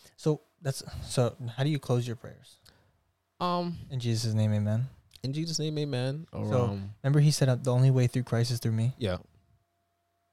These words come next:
Speaker 1: So if you always close a prayer with that, that's your relationship with him. So that's why, that's why I feel like it's for, as a believer through us,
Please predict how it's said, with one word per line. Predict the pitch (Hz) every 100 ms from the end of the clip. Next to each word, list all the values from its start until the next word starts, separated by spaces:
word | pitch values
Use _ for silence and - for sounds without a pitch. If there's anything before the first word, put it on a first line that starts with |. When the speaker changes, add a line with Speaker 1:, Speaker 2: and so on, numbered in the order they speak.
| _ _
Speaker 1:
So | - 117
if | - 120
you | 127
always | 127 123
close | - 123
a | 117
prayer | - 117
with | 110 110
that, | 123 120
that's | -
your | -
relationship | 113 113 117 117
with | 113
him. | 113 113 110 _ _ - -
So | -
that's | 131
why, | 147 135 -
that's | 139 -
why | 127
I |
feel | 120
like | 123
it's | 113
for, | - 110
as | 110
a | 110
believer | 113 117 113
through | - -
us, | 107 117 113